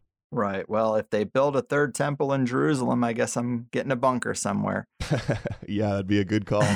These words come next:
Speaker 1: <laughs> But that seems like an easy one. Why not just build a third temple?
Speaker 2: Oh, the Dome of the Rock is there. They have to move it or
Speaker 1: Oh.
Speaker 2: have it destroyed. Have God do an earthquake or something.
Speaker 1: Gotcha, gotcha. Well, you know, they got the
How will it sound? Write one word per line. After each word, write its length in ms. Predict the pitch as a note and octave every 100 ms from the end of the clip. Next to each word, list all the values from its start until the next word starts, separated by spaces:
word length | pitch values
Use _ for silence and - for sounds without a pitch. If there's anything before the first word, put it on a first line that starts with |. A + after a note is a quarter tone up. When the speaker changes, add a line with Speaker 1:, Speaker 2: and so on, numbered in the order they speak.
| F2+
Speaker 1:
<laughs> 200 | G#2+ -
But 100 | -
that 200 | B3 F4
seems 200 | F#4 F#4+
like 140 | G4
an 100 | C4
easy 320 | B3 C#4+ G#3+
one. 380 | D3 G#2 F#2+ F#2+ -
Why 180 | C#3+
not 140 | B3+ C4+
just 220 | A#3+ A#2
build 260 | A2+ G#2+ D#3
a 40 |
third 260 | D#3 G3+ G3
temple? 480 | G3 D4+ - - - _ _ _ _ -
Speaker 2:
Oh, 40 |
the 120 | G#2+
Dome 260 | A2 A#2+ C3+
of 60 |
the 100 | B2+
Rock 300 | A2 A2+ E3
is 120 | G#2+ E2+
there. 200 | E2 D#2+
They 80 | F#2
have 200 | G#2 G2
to 80 | F#2
move 260 | F#2+ G#2
it 40 | G#2
or 280 | D#3 -
Speaker 1:
Oh. 20 | G#2+
Speaker 2:
have 160 | G2
it 60 | F#2
destroyed. 600 | F2+ - A2 A#2 F#2+ F2 - -
Have 160 | G#2
God 360 | G2 G2+ G#2+ G2+ - _ _ G2 F#2+
do 140 | G#2
an 80 | G2
earthquake 460 | A2 - F#2+ F2
or 80 | F2
something. 400 | - F2 F2 F2 - _ _ _
Speaker 1:
Gotcha, 520 | G#2+ A2+ A2 - G2+ G2+
gotcha. 380 | A2 G#2+ -
Well, 300 | A2 B2 C#3+
you 100 | D3+
know, 220 | C#3 D3+ E3+
they 160 | D3
got 340 | C#3+ D3 D#3+ -
the 440 | D#3+ D#3 D3+ C#3+